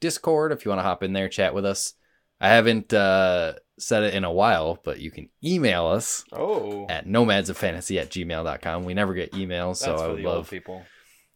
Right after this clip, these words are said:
Speaker 1: Yeah, I would love if someone, uh, emailed in question, comment, suggestion, anything like that. Those are always fun.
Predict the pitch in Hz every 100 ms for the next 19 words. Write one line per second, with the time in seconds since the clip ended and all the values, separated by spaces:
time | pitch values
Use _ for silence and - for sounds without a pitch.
0 | - 107 95 85 87 107 107 92 - 95
1 | 90 87 87 82 82 87 _ _ _ _
2 | - 113 110 104 101 104 107 104 101 -
3 | - 120 110 - 117 104 117 107 107 107
4 | - _ _ _ _ _ _ _ _ -
5 | - 98 110 101 - 110 107 101 101 104
6 | 101 95 95 98 101 101 - 101 95 92
7 | 90 87 - 90 92 95